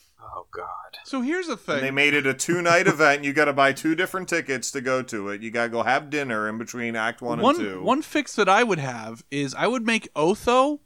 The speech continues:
Speaker 2: um, I would make him similar to the character from, uh, the nineteen eighty-eight film Beetlejuice, uh, named Otho, is what I would do. <laughs> And not make him,
Speaker 1: Yeah.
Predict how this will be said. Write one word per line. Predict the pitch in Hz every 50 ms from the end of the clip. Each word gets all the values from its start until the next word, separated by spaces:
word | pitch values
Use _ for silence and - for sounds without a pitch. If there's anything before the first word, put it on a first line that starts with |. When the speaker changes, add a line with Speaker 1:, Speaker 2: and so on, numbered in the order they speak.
| _ _ _ _ _ _ _ _ _ _ -
Speaker 2:
um, | 156 160 160 160 160 156 156 156 156 - _ -
I | 139 165
would | 196 226 208
make | 208 220 226 220
him | - 240 233 208
similar | 185 - - - 226 233 262 262 240 226
to | 208 - - - 208 196 185
the | 165 175
character | 170 - - 185 190 196 190 180 - 180 175 160
from, | - - - 160 156 151 147 143 135 -
uh, | 135 135 135 131 131 131 123
the | 120 135
nineteen | 131 143 147 160 160 - 175 151
eighty-eight | 147 143 139 139 139 139 131 -
film | - - 135 127 127 127 123
Beetlejuice, | 120 147 165 175 165 139 123 123 101 101 - - - - _ _ _ _ _ _ _ _ -
uh, | 131 131 131 127 127 123
named | 117 135 147 151 151 143 - -
Otho, | - 151 170 170 - - 143 - - - - _ _ _ _ _ _ _ _ _ - - _ -
is | 143 131 131
what | 139 139
I | 135 139 143
would | 135 127 120
do. | 110 110 85 67 - _ _ _ _ _ _ _ - 151 -
<laughs> | - 170 - - 208 - _ _ - - _ _ _ - - - _ _ _
And | - 151 165 240
not | 170 170 175 180 175
make | 185 190 190 -
him, | - 190 180 175
Speaker 1:
Yeah. | 165 143 175 165